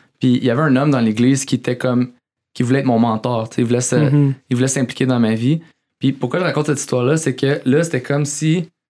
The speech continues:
Speaker 1: j'étais comme, « Hey, il y a quelqu'un qui s'intéresse à moi, il veut, il veut comme m'aider à progresser dans ma vie chrétienne. » Mais j'ai comme un, j'ai comme un secret dans ma vie, tu sais. Tu sais, je lutte avec la porn, je, je consomme de la porn. Mais à cause de ce péché-là, c'est comme, si je crois que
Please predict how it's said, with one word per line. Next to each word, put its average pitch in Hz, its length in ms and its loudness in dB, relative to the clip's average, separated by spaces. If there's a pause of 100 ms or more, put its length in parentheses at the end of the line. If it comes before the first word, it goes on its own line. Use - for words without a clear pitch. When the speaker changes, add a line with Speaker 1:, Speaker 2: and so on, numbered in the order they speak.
(540)
Speaker 1:
j'étais - 140 -6
comme, « 113 120 -4
Hey, 127 160 0
il 123 40 2
y - 20 -2
a 110 40 -2
quelqu'un - 220 -4
qui 143 60 -2
s'intéresse 123 420 -2
à 123 60 0
moi, 123 300 2
il 131 60 2
veut, 120 120 0 (100)
il 127 140 0
veut 123 140 0
comme 127 200 0
m'aider 120 280 2
à 113 260 -2
progresser 120 480 -2
dans 139 120 0
ma 113 120 2
vie 113 100 -4
chrétienne. » 120 560 0 (800)
Mais 120 560 0 (100)
j'ai 123 200 0
comme 127 180 0
un, 120 140 -2 (160)
j'ai 113 140 -4
comme 139 240 0
un 113 240 2
secret 113 420 -2
dans 110 100 0
ma 113 180 0
vie, 120 180 0
tu - 100 -10
sais. 123 160 0 (440)
Tu 123 100 0
sais, - 80 -
je 120 60 0
lutte 117 160 -2
avec 117 240 -2
la 110 120 -2
porn, 123 420 0
je, - 140 -10
je - 120 -12
consomme 127 360 -2
de 123 40 2
la 113 120 -2
porn. 127 440 0 (380)
Mais 131 120 2
à 127 120 -4
cause 151 220 0
de 131 80 0
ce 131 180 -2
péché-là, 127 560 0
c'est 135 180 -6
comme, 117 320 0 (760)
si - 160 -4
je - 80 -4
crois 139 180 -2
que 123 400 -2